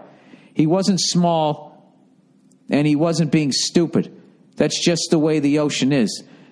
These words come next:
The next day, the newspaper tried to interview me. I really didn't want to. Every time someone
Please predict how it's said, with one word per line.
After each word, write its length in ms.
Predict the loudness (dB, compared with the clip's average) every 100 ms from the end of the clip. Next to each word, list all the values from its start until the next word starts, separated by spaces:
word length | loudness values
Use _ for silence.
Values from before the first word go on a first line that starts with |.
| _
The 100 | 0
next 300 | 0 -2 0
day, 160 | 0 2
the 100 | 2
newspaper 540 | 0 2 0 0 0
tried 280 | 0 0 2
to 60 |
interview 480 | 0 2 2 2 2
me. 300 | 2 0 -4 -14 -20 _ -2
I 140 | 0
really 320 | 2 2 0
didn't 320 | 0 0 0
want 280 | 0 0 -2
to. 180 | -2 0
Every 220 | 0 0 0
time 280 | 0 0
someone 440 | 0 0 0 0